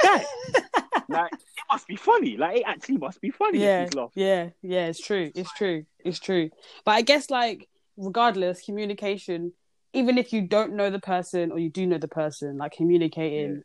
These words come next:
Speaker 1: Yeah.
Speaker 2: is, like, your most effective tool.
Speaker 1: Yeah,
Speaker 2: Like, you have
Speaker 1: definitely,
Speaker 2: to,
Speaker 1: definitely,
Speaker 2: you have to use it
Speaker 1: definitely.
Speaker 2: at all times, I think.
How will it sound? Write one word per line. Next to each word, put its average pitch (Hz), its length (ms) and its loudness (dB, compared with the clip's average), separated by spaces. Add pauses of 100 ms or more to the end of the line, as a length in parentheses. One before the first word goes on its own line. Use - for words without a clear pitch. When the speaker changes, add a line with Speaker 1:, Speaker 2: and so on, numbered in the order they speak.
Speaker 1:
Yeah. 143 240 -4
Speaker 2:
is, - 300 -14 (600)
like, 147 280 -4 (1000)
your 202 140 8
most 220 280 2
effective 190 500 -2
tool. 160 380 2 (880)
Speaker 1:
Yeah, 202 140 -6
Speaker 2:
Like, 196 120 0
you 196 80 4
have 196 200 2
Speaker 1:
definitely, 202 240 0
Speaker 2:
to, 180 60 -2
Speaker 1:
definitely, - 360 4
Speaker 2:
you 180 60 2
have 247 140 4
to 262 120 6
use 240 260 8
it - 20 -4
Speaker 1:
definitely. 202 100 -2
Speaker 2:
at 175 140 -2
all 202 180 2
times, 180 480 -2
I 165 140 -2
think. 139 340 -10